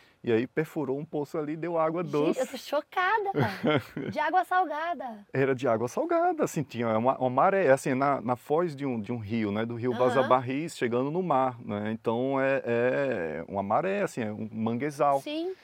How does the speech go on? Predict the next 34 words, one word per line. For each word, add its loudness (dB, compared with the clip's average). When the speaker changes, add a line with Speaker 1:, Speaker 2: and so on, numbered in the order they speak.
Speaker 1:
E 0
aí, 2
assim, -6
Speaker 2:
Meu -2
Deus. -10
Speaker 1:
ele -2
passou 4
a, 10
a, 6
na -4
verdade, 2
o, 2
o -2
banco 0
de 0
areia, 4
ele -2
acaba 4
acumulando 2
água, 2
né? -2
Speaker 2:
Aham. -4
Speaker 1:
Só -2
que -2
acontece, -2
se -8
você 0
não -4
tem -4
vegetação, -4
essa -2
água 0
evapora. 0
Speaker 2:
Sim. -18